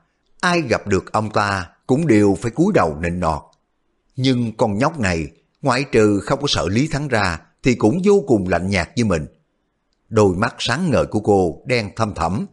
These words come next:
rồi lại bén nhọn như băng lạnh, khiến cho người ta có cảm giác như thể là bị cô ấy nhìn thấu tận linh hồn. Cô nhóc này thoạt nhìn có vẻ ngoài dịu dàng, yếu ớt, tay trói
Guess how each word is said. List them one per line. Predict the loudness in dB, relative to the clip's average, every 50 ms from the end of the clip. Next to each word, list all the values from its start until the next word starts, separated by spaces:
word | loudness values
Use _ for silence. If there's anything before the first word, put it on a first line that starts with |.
| _ _ _
rồi | _ 0 2 2
lại | 4 2 2 0 -2 -2
bén | 0 -2 -2 0 0 0
nhọn | 0 2 0 0 -2 -4 -8 -10 -10
như | -4 0 2 2 2
băng | 2 0 -2 0 0
lạnh, | -2 -2 -2 -4 -8 -10 -12 _ _ _ _
khiến | _ -2 -2 -2 0 0
cho | 0 0
người | 0 0 -2
ta | -2 -4 -4
có | -4 -4
cảm | -4 -2 -4 -4 -2 -2
giác | -2 -2 -2 -2 -4 -8 _ _ _ _ _ _
như | -2 0 0 0 2
thể | 0 0 2 2
là | 0
bị | 0 -2 -4 -2
cô | 0 2 2 4
ấy | 2 2 0 -2 -4 -8 -10 -16 _ _
nhìn | -2 -2 -2 -2 -2 -2
thấu | -2 -2 -2 -2 -2 -2
tận | -4 -4 -4 -4
linh | -4 -4 -4 -2
hồn. | -2 -2 -2 -4 -6 -10 -18 _ _ _ _ _ _ _ _ _ _ _ _ _ _ _ _ _ _ _
Cô | 2 2 2 4
nhóc | 2 0 -2 -2 -2
này | -2 0 2 2 0 0 -2 -4 -2
thoạt | -2 -2 -2 -2
nhìn | -2 -2 -2 -2 -4 -6 -10 -16 _ _ _ _
có | 0 2 2
vẻ | 4 2
ngoài | 2 2 0 0 0 0 -2
dịu | -2 -2 -2 -2 0 0
dàng, | 0 0 0 -2 -6 -12 -6
yếu | -2 -2 0 2
ớt, | 2 2 2 0 -4 -10 _ _ _ _ _ _ _ _
tay | -4 -4 -2 -2 -4 -2 0
trói | 0 0